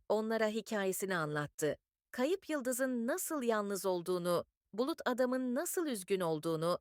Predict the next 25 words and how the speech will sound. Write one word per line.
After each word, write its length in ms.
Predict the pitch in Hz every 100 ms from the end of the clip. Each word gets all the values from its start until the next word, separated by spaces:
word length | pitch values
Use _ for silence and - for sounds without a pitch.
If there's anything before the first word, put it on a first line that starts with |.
| -
ve 140 | 233 240
kendisinin 640 | 247 247 240 277 269 254
onlara 480 | 233 247 254 262 240
nasıl 320 | 269 - 320
yardım 380 | 247 220 208 233
ettiğini 440 | 196 - 180 175 160
anlattı. 640 | 151 147 147 - 151 - _ _ _ _ _ -
Minik 340 | 220 359 -
çiçek 640 | - 202 - 165 - - - _
artık 380 | 226 285 - 262
sadece 580 | - 254 339 320 269 277
küçük 460 | - 247 - 392 269
bir 120 | 262
çiçek 500 | - 233 240 233 -
değildi. 500 | 180 151 139 143 - - - - -
O 220 | 285 302
bir 260 | 196 269 277
kahramandı 880 | - 254 233 220 202 175 151 151 - - _ 220
ve 100 | 226
tüm 380 | - 359 349
bahçe 320 | 262 247 - 320
sakinleri 800 | - 262 - 240 240 233 240 233 - _
ona 340 | 240 285 339 254
hayranlık 600 | 254 247 247 240 233 -
duyuyordu. 680 | 170 151 156 147 139 151